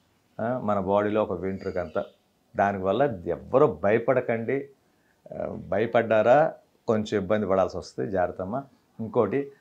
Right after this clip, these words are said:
కషాయం ఒకటి. ఆ, ఈ రోజున కరోనా వచ్చిందనే కాదు, ప్రతిరోజు తాగటం,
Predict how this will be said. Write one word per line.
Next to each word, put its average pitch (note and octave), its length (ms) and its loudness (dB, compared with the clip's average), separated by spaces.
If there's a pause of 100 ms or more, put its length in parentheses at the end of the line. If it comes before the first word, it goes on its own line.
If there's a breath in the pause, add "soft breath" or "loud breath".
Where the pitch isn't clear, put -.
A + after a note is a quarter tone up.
(340 loud breath)
కషాయం B2 420 6
ఒకటి. - 260 -6 (520)
ఆ, G2 520 -4 (160)
ఈ A#2 100 -2
రోజున C#3 220 2
కరోనా B2+ 340 4
వచ్చిందనే A2 420 -2
కాదు, G2+ 400 0 (1080 soft breath)
ప్రతిరోజు D#3 560 4
తాగటం, C3 580 6